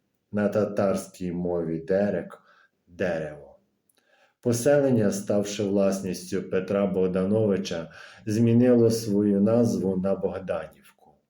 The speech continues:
З часів служби капітаном першого Чорноморського батальйону у Миколаєві йому належало декілька будинків.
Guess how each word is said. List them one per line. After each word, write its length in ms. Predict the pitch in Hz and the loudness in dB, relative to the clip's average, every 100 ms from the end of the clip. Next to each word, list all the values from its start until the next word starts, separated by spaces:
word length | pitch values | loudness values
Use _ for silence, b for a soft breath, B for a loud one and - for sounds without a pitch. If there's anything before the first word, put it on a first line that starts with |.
| _ | _
З 40 | - | -20
часів 560 | - 101 - 117 107 | -10 -8 -6 -2 -2
служби 600 | 80 - 107 110 92 82 | -2 -4 0 0 -2 -4
капітаном 840 | 90 92 - 95 - 107 98 95 - | -6 -6 -10 -14 -4 0 0 0 -2
першого 500 | 98 92 - 92 87 | -2 -2 -4 -8 -8
Чорноморського 960 | - 87 90 90 92 90 - 92 82 | -8 -8 -6 -2 -2 -4 -10 -8 -8
батальйону 840 | 82 85 - 87 85 104 104 95 - B B B - | -6 -8 -8 -10 -4 -2 0 -2 -6 B B B -4
у 80 | |
Миколаєві 920 | 113 113 113 117 117 117 107 98 98 95 | 0 0 2 2 4 4 4 2 2 0
йому 240 | 98 98 | 0 0
належало 840 | 92 90 92 101 104 104 95 92 85 | 0 0 0 -2 -4 -8 -8 -8 -10
декілька 560 | 80 92 85 82 - 82 | -14 -14 -20 -20 -16 -16
будинків. 680 | 87 80 80 71 69 _ | -16 -20 -20 -20 _ _